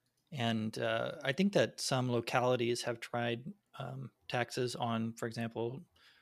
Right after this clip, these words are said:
sugary sodas and things like that. And those, the politicians who try to enact those are, tend to be just, um, you know, called people who are trying to limit people's freedom and, and so forth. So,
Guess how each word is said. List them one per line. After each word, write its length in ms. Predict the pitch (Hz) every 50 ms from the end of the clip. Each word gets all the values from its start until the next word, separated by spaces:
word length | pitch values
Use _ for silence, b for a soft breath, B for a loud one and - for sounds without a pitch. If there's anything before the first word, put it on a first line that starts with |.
| b b b _ _ -
sugary 420 | - - 123 120 120 117 117 120
sodas 720 | - - 135 120 117 117 117 113 113 113 113 - - - 190
and 180 | 139 120 113 -
things 200 | 117 117 117 117
like 160 | 113 113 -
that. 180 | 117 113 117 117
And 120 | 117 117
those, 300 | 120 131 127 - - - -
the 80 | 131
politicians 640 | - - 135 131 135 131 - 131 - - 123 117 113 -
who 280 | - 120 117 113 113 113
try 180 | - - 123
to 80 | 120 120
enact 320 | 113 113 113 117 117 -
those 260 | - 113 110 110 -
are, 160 | - 117 117 - _ _ _ _ _ _ _ _ _ _
tend 180 | - 123 120 113
to 60 | 117
be 160 | 110 120 117
just, 360 | 113 - 123 113 - - - -
um, 360 | 131 120 113 117 123 131 135 - _ _ _ _ _ _ - _ _ _ _ _ _ _
you 80 | - 127
know, 60 | 113
called 500 | - - - 123 117 113 113 110 120 123 - -
people 500 | - 131 120 - 123 117 113 113 113 110
who 100 | 110 123 120
are 260 | 113 110 110 110 - b b b b b b b b b b
trying 200 | - 127 123 117
to 60 | 117
limit 340 | 113 123 120 120 117 117 -
people's 260 | - 120 123 117 107
freedom 500 | - - - 131 123 117 117 117 113 113
and, 220 | 113 113 113 113 113 - - -
and 100 | 123 -
so 180 | - 120 113
forth. 300 | 113 - 120 113 123 120
So, 360 | - - 123 117 117 113 113